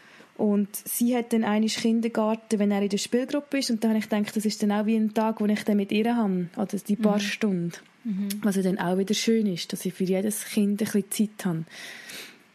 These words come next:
Speaker 1: Ja, das ist so das
Speaker 2: Voll.
Speaker 1: Positive, <laughs> was ich sehe an
Speaker 2: Das ist
Speaker 1: der,
Speaker 2: positiv.
Speaker 1: an dem Ganzen. Zeit für jedes Kind und Zeit für
Speaker 2: Zeit
Speaker 1: mich.
Speaker 2: für dich, so
Speaker 1: Ja.
Speaker 2: gut. Aber eben das, was du gesagt hast, so das mit sich neu definieren. Hey,
Speaker 1: Mhm.
Speaker 2: wer bin ich jetzt,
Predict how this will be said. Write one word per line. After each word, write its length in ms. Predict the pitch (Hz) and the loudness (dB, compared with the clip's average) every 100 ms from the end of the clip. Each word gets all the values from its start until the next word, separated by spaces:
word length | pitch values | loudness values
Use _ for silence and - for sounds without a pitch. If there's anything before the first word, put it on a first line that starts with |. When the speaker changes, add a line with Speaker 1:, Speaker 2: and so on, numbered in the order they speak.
| _ | _
Speaker 1:
Ja, 320 | 208 175 160 165 - - - - | 0 0 0 -4 -8 -20 -14 -2
das 120 | 247 | 0
ist 40 | 233 | 2
so 60 | |
das 80 | 226 | -2
Speaker 2:
Voll. 80 | 214 | 2
Speaker 1:
Positive, 680 | 214 202 233 220 214 214 233 | 2 4 2 2 2 4 4
<laughs> 120 | 254 | 4
was 100 | 247 220 - | 4 2 0
ich 60 | - | -4
sehe 220 | 196 185 | -2 -2
an 60 | |
Speaker 2:
Das 0 | |
ist 80 | 202 | -2
Speaker 1:
der, 80 | 190 | -2
Speaker 2:
positiv. 300 | 196 196 220 | 0 -2 0
Speaker 1:
an 100 | 202 | 0
dem 200 | 226 233 | 2 2
Ganzen. 440 | 202 160 185 - | 0 -4 -6 -8
Zeit 260 | - 269 233 | -2 -2 -2
für 80 | - | -2
jedes 320 | 233 208 208 | 0 0 -2
Kind 340 | - 277 339 320 | -2 -2 -2 -2
und 280 | 247 233 - _ _ _ - | -4 -4 -10 _ _ _ -8
Zeit 260 | - 214 - | -2 -2 -2
für 100 | 185 | -4
Speaker 2:
Zeit 80 | |
Speaker 1:
mich. 260 | 175 175 180 - - | -2 -2 -4 -8 -12
Speaker 2:
für 60 | 202 | -10
dich, 320 | 262 285 185 - - | -6 -8 -8 -12 -2
so 60 | |
Speaker 1:
Ja. 240 | 208 190 190 | 0 0 -2
Speaker 2:
gut. 160 | 214 196 - _ - - - - - - | -6 -10 -20 _ -20 -20 -20 -20 -20 -14
Aber 140 | 208 214 | -6 -4
eben 180 | 240 | -4
das, 160 | 220 220 | -4 -6
was 80 | 214 | -6
du 60 | |
gesagt 300 | 214 220 220 | -6 -4 -4
hast, 120 | 233 - | -4 -10
so 80 | |
das 160 | 208 196 | -8 -6
mit 160 | 202 196 - - | -6 -6 -14 -20
sich 220 | - 214 | -12 -8
neu 240 | 208 190 196 | -4 -2 -4
definieren. 920 | 196 185 185 175 190 220 214 156 160 - | -4 -6 -4 -4 -2 -2 -2 -4 -6 0
Hey, 140 | 202 | 2
Speaker 1:
Mhm. 60 | 220 | 2
Speaker 2:
wer 120 | 180 | 0
bin 240 | - 202 214 | -4 -2 -2
ich 140 | 220 - | -4 -4
jetzt, 420 | 208 254 - | -6 -6 -12